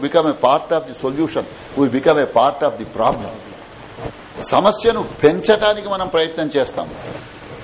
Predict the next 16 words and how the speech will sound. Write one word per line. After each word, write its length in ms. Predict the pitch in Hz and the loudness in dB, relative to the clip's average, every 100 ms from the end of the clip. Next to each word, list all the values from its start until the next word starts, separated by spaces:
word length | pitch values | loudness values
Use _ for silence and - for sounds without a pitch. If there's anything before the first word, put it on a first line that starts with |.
| - - - - | -18 -14 -6 0
చించిన 360 | 160 185 202 208 | 2 2 4 4
విస్తరి 340 | 202 - 214 | 2 0 0
చేయడానికి 460 | 185 196 196 185 156 | 2 -2 0 -2 0
ప్రయత్నం 380 | 165 160 165 151 | -2 -2 -4 -2
చేస్తాం, 360 | 135 - 104 87 - - - - - | -2 -2 -6 -8 -12 -14 -14 -14 -2
సమస్యకు 560 | 139 156 - 208 208 | 4 4 2 0 0
సమాధానం 680 | 190 - 131 185 190 208 214 | 0 2 4 4 4 0 -2
వెతకటానికి 560 | 190 185 180 185 180 170 | -6 -6 -2 -2 -2 -4
మనం 180 | 165 151 | -4 -2
అంతగా 320 | 143 156 147 | -2 -2 0
పట్టించుకోము, 640 | 165 160 147 143 147 139 | -2 -4 -8 -6 -2 -2
ప్రయత్నం 440 | 135 123 120 120 104 95 | 0 0 0 -4 -8 -8
చేయం. 160 | 73 71 - - - - | -10 -12 -18 -20 -20 -2
అదొకటి. 340 | 113 113 92 - - - - - 117 | 2 2 -2 -8 -14 -14 -14 -4 0
రెండోది 320 | 135 214 196 | 6 6 4
ఏమిటంటే 540 | 160 - 98 143 180 | -2 -6 -8 -8 -8